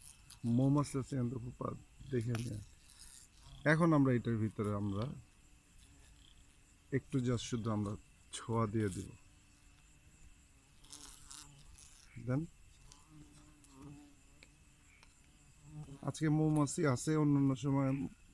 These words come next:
মৌমাছি থাকে কম। এই যে একটুখানি আনলাম, যান। এ-, এ-, এবার, এবার আপনি আপনার মতো ই করেন। এটা দেওয়ার অর্থ হচ্ছে, এখন এটা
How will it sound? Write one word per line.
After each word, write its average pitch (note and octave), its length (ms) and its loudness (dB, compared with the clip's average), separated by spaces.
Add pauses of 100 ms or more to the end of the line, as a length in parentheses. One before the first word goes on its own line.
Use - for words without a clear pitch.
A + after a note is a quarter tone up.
(220)
মৌমাছি B2 460 0
থাকে A#2+ 280 -6 (100)
কম। C3 180 -4 (100)
এই A#2+ 100 -2
যে G2+ 160 -4 (880)
একটুখানি A#2 440 -4
আনলাম, A#2+ 340 0 (540)
যান। A2+ 160 4 (1500)
এ-, C#3+ 260 6
এ-, - 440 -2
এবার, C#3 240 6
এবার D3 220 10
আপনি C3+ 240 4
আপনার B2+ 260 0
মতো A2+ 240 0
ই G#2 80 2
করেন। G2 280 -6 (1900)
এটা G#3+ 380 12
দেওয়ার F3+ 340 12
অর্থ F3+ 280 10
হচ্ছে, F#3+ 560 8
এখন E3 320 8
এটা D#3+ 260 8